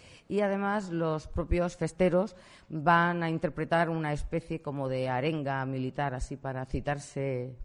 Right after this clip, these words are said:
para guerrear. Con lo cual vamos a tener toda la tarde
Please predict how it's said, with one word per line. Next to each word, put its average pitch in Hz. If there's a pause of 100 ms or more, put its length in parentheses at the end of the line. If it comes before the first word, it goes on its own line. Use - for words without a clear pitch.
(280)
para 123
guerrear. 127 (640)
Con 165
lo 156
cual 156
vamos 160
a 165
tener 151
toda 151
la 143
tarde 143